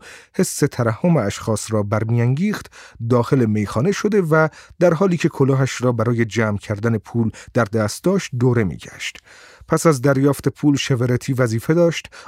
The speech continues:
آهنگ دیگری بنوازد و چون مشتریان میخانه از وی تقاضا می‌کردند که به نوازندگی ادامه داده و آهنگ‌های دیگری بزند، او هم برای جلب رضایت آنها نمی‌توانست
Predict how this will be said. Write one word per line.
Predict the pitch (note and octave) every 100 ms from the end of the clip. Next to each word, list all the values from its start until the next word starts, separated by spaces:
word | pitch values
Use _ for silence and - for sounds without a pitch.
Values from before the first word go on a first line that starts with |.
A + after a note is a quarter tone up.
| -
آهنگ | C#3 - E3+ D#3+ B2
دیگری | B2 A#2 D#3 G2+
بنوازد | E2 C#2 C2 - E2 F2+ G#2+
و |
چون | - C3+ C3
مشتریان | A2 - A2+ G#2+ C3+ A#2+
میخانه | G#2 F#2+ G#2 G#2 G#2+ - - -
از | A#2+ A2 G#2+
وی | B2+ A2+
تقاضا | - A#2 A#2+ B2 F#3
می‌کردند | B2 - F#2+ E2+ F2 E2+
که | - A2+ G2+ - - -
به | A2+
نوازندگی | A#2+ A#2 A2+ A#2 G#2 A2+ G#2+ A2 C#3 -
ادامه | A#2 B2 E3+
داده | C#3+ G#2+ G#2
و | F#2+ F2+ - - -
آهنگ‌های | A#2 A2 A#2 A2 G#2+ - B2+ B2+
دیگری | A2 A#2 A#2 F#3+ C3+
بزند، | G2+ - G2+ E3+ E3+ - - - -
او | G#3+ G3
هم | D#3+ D3+
برای | B2+ B2 B2+ A#2+
جلب | G#2 A#2+ A2+ A2+
رضایت | G#2+ G2 A#2+ D#3 -
آنها | - E2+ F2+ C3+ C3+ C3+ - _
نمی‌توانست | E3 G#3 C#3+ G#2+ G2 F#2+ F#2